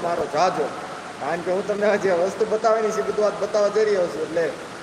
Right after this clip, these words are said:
થોડોક અવાજ તો ગુંજશે મારો. હવે શું કરશે? થોડુંક, થોડુંક સહન કરી લો, થોડુંક અમથું. જો આવે ને પછી આપણે કરવી, બધું દેખાડવાનું ચાલુ, એટલે કોઈ બાકી ન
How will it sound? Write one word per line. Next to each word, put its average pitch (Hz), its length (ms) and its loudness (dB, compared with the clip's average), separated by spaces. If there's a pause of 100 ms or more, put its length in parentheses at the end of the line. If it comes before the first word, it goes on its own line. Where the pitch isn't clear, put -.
(360)
થોડોક 185 240 2
અવાજ 214 220 4
તો 226 140 0
ગુંજશે 202 380 0
મારો. 123 300 -6 (520)
હવે 135 140 -4
શું 240 200 4
કરશે? 175 260 0
થોડુંક, 226 340 4 (260)
થોડુંક 262 300 4
સહન 240 260 4
કરી 175 140 -4
લો, 139 180 -2 (100)
થોડુંક 202 300 2
અમથું. 147 300 -6 (1500)
જો 196 140 2
આવે 233 220 4
ને 190 160 -4
પછી 185 120 -4
આપણે 175 260 0
કરવી, 175 360 -4 (420)
બધું 160 240 -4
દેખાડવાનું 165 480 -2
ચાલુ, 175 240 0
એટલે 131 280 -4
કોઈ 151 140 0
બાકી 160 340 -4
ન 170 80 -6